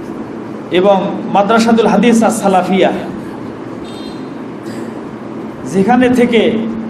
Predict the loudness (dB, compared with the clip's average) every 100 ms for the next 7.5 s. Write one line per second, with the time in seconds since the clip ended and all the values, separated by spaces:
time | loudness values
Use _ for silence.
0 | -8 -6 0 2 2 4 4 6 4 4
1 | 2 0 2 4 6 4 4 2 0 -6
2 | -8 -10 -10 -10 -10 -12 -12 -10 -6 -2
3 | 2 4 6 6 4 4 4 6 6 6
4 | 6 4 6 6 6 4 4 4 6 4
5 | 4 4 6 6 4 4 4 4 4 4
6 | 4 2 0 -6 -8 -2 2 4 4 4
7 | 6 4 4 2